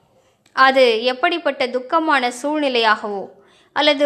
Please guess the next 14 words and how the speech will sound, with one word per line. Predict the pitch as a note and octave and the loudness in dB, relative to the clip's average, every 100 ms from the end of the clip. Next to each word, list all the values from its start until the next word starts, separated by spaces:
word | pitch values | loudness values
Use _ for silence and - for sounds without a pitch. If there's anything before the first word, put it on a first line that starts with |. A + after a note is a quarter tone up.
| C#4 | 0
உடலுக்கு | C#4+ F#4 F#4+ - D4+ | 2 2 2 -2 0
ஏற்பட்ட | C#4+ C#4+ C#4+ B3+ | 0 0 -2 0
நோயாகவோ | B3 C#4 D#4 D4+ D#4 E4 F#4 | 0 2 4 4 4 -2 -4
இருக்கலாம். | C4+ A#3+ A3+ G#3+ G3+ - _ _ _ _ - | -4 -4 -2 -2 -4 -8 _ _ _ _ -4
இவையெல்லாம் | B3+ B3+ B3+ C4 C4+ D4+ F4 - - | 2 4 6 4 4 4 0 -10 -14
முடிந்து | C4 C#4 D#4+ E4+ E4+ A#3 G3+ - | -6 -4 -2 -2 0 -2 -4 -4
கடந்து | C4+ C#4 F4+ F4+ | 0 0 0 -4
செல்ல | C4+ A#3 | -4 -4
போகின்றன. | A3 G#3+ A3 G#3 G#3 G3+ - _ _ _ _ _ _ _ _ _ _ _ | -4 -8 -8 -10 -8 -10 -14 _ _ _ _ _ _ _ _ _ _ _
இவை | C4+ C4+ C#4 B3+ | -12 0 0 2
முடிவதற்கான | C#4+ F4+ F4+ D#4+ D#4 B3+ B3 B3 | 0 0 0 0 0 2 2 0
நேரம் | B3+ E4+ F#4+ D#4 | 0 0 0 -2
வந்துவிட்டது. | A#3 A3+ G#3+ G#3 G3+ - - _ _ _ _ _ _ _ _ _ _ _ _ _ B3 | -4 -4 -6 -6 -8 -10 -18 _ _ _ _ _ _ _ _ _ _ _ _ _ -8
எனவே | A#3 A#3 B3+ | -2 2 2